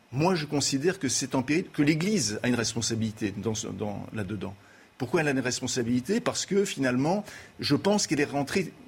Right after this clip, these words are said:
trop dans le siècle. Et là, pour le coup, je vais rejoindre Charlotte. Elle est rentrée trop dans le siècle.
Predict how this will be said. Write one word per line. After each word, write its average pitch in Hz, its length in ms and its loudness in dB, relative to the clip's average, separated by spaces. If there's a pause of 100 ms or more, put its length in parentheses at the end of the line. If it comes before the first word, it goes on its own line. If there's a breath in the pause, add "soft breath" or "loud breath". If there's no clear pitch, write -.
(260)
trop 254 240 4
dans 180 100 6
le 160 60 6
siècle. 127 420 0 (160)
Et 117 40 -4
là, 160 100 2
pour 127 200 -6
le 123 100 -2
coup, 262 220 2
je 151 80 0
vais 127 80 4
rejoindre 131 440 2
Charlotte. 131 280 2
Elle 139 80 4
est 143 40 4
rentrée 165 280 2
trop - 220 -4
dans 120 100 0
le 113 60 -2
siècle. - 260 -4